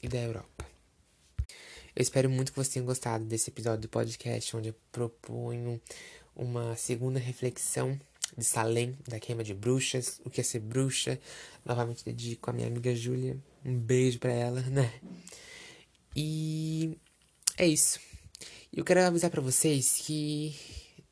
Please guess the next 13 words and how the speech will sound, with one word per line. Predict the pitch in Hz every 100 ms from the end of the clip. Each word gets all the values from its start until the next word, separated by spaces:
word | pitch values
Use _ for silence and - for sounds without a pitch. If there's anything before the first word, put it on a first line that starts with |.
| _ _ _
a | 143
temporada | 147 143 143 139 139
está | 143
chegando | 143 - 147 147
ao | 147
fim, | 151 - - 170 165 165 - - - - -
a | - 131
nossa | 131 - 135 131 - - -
primeira | 147 139
temporada | 139 143 147 143 139
aqui | 135
do | 135
podcast, | 139 131 127 131 120 127 -